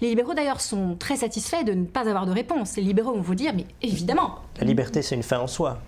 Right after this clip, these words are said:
Speaker 2: pour les
Speaker 1: La
Speaker 2: libéraux.
Speaker 1: liberté
Speaker 2: Mhm.
Speaker 1: est une fin en soi. C'est ensuite à chacun d'en faire ce qu'il voudra.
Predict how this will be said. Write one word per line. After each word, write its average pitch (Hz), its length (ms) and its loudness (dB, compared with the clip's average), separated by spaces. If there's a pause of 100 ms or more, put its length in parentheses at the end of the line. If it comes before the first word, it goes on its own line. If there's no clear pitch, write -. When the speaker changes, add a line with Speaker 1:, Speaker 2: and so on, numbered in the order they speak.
(140)
Speaker 2:
pour 127 160 -2
les 120 60 2
Speaker 1:
La 262 140 6
Speaker 2:
libéraux. 294 100 4
Speaker 1:
liberté 226 380 4
Speaker 2:
Mhm. - 60 4
Speaker 1:
est 190 80 -2
une 196 100 2
fin 190 200 0
en 180 80 4
soi. 330 360 0 (360)
C'est - 260 0
ensuite 226 300 -2
à 403 80 0
chacun 277 360 0
d'en 240 140 2
faire 294 380 -2
ce - 100 -8
qu'il 254 180 -2
voudra. 196 380 0